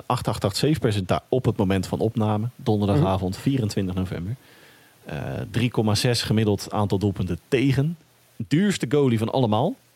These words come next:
Speaker 2: Ja,
Speaker 1: Ac-, actieve
Speaker 2: actief, hè?
Speaker 1: goalie, actieve goalie.
Speaker 2: Carey, Carey Price is, is nog, eh, half miljoen, eh, duurder.
Speaker 1: Ja, oké. Maar dan even de, de active, eh, active players.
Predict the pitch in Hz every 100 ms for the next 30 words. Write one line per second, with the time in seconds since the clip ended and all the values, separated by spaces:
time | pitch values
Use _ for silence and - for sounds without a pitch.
0 | _ _ _ _ _ _ 127 127 135 131
1 | 131 120 131 135 147 151 185 - 104 -
2 | 113 117 120 123 143 151 143 - 143 135
3 | 131 143 139 139 123 123 131 123 127 127
4 | 113 120 127 123 117 113 110 98 - -
5 | - - 113 110 92 - 82 76 - -
6 | 98 98 98 95 101 98 95 92 90 -
7 | 120 - 117 107 - 107 107 107 - 120
8 | - 110 - 107 107 131 - -